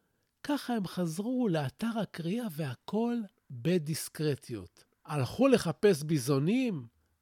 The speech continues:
ומצאו זהב, כל אחד והמזל שלו.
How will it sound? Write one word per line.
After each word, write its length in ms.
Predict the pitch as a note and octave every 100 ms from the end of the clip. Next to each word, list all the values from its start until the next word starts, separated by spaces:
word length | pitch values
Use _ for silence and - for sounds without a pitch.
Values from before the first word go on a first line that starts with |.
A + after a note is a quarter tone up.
| _ -
ומצאו 680 | A#2 F#3+ A3 F#3+ - B3 C#4
זהב, 440 | A3+ C4 B3 G#3+ C#3 - _
כל 240 | - A3+ A#3
אחד 440 | - B3 A#3+ G#3 D3+
והמזל 680 | C#3 D#3+ D3+ D3+ B2 F3+
שלו. 380 | E3+ - D#3 C3+